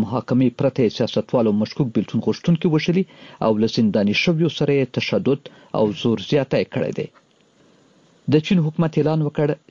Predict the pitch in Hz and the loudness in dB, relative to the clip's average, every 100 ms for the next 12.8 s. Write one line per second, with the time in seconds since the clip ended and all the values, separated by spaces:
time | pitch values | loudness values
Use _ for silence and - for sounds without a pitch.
0 | - 131 113 147 135 156 135 123 143 139 | -2 0 2 2 0 0 0 0 0 -2
1 | - 131 143 151 - 143 131 107 139 170 | 0 2 2 0 -4 0 0 2 0 0
2 | - 113 104 104 147 170 - - - 143 | 0 -2 0 0 0 -2 -6 -20 -6 0
3 | 123 110 - 156 175 156 113 104 - 107 | 2 2 0 0 2 2 0 0 0 0
4 | 104 - 175 127 123 107 101 101 107 - | 0 0 0 0 0 2 2 2 0 0
5 | 127 - 143 - 160 147 98 - - - | 0 0 -4 -4 -2 -2 -2 -2 -4 -6
6 | _ _ - 151 - 170 156 147 - 156 | _ _ -4 -2 0 0 0 0 0 0
7 | 165 151 151 139 139 143 165 151 110 92 | 0 0 0 0 2 2 2 0 -2 0
8 | 95 - _ _ - 113 104 113 160 160 | -2 -4 _ _ 0 0 0 0 -2 -2
9 | 131 127 110 101 107 110 - 117 - 175 | 0 0 0 0 0 -2 -2 -8 -2 -2
10 | 180 202 - - - 135 127 165 175 123 | 0 -2 -6 -20 -4 -2 0 0 0 0
11 | 107 147 147 123 107 180 123 - 120 101 | 0 0 0 0 2 2 0 -2 -2 0
12 | 117 104 101 120 113 127 135 | 0 -2 -2 -2 0 0 0